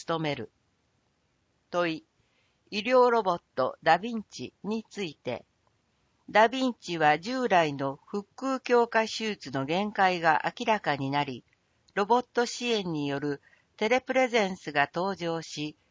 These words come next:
多くの医療機関が手術の限界を克服するために導入している。来年度以降さらに広がる動きがあるが、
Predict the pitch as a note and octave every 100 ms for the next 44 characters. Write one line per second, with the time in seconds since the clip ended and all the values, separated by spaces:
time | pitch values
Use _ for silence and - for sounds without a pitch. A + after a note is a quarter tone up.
0 | _ _ - B3 A#3 - D#3+ D3 D3+ G#3+
1 | B3 B3+ - - G3 E3 C#3+ C#3+ - -
2 | - A#3+ B3 A3+ D#3 C#3 C#3 F3 A3+ A3
3 | G#3 F#3+ F3+ E3 - E3 A#3 A3+ G#3+ G#3+
4 | - G3+ G3+ F#3+ F#3+ F3 C#3 C3+ G3 G#3+
5 | G#3 G3 - - C#3+ B2+ B2 B2 _ _
6 | _ _ _ _ _ - A3 A#3+ A#3+ A#3+
7 | A3+ G#3+ G#3+ - E3+ D3+ D3+ B3 A#3+ F3+
8 | D#3 F#3 G#3+ G#3 G#3 G3 F3+ G#3+ - G3+
9 | C#3 C#3 D#3+ C3 C3+